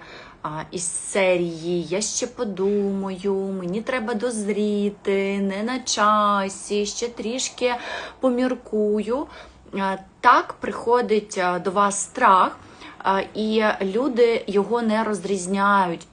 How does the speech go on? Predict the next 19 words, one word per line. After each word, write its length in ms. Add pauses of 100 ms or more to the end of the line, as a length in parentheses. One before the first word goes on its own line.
він 240 (120)
маскується. 840
Чому? 460 (360)
Тому 180
що 220
у 100
нас, 460
у 100
більшості 600
з 80
нас 380
є 200
відчуття, 580
що 260
якщо 680
страх, 580
то 120
це 160
що? 420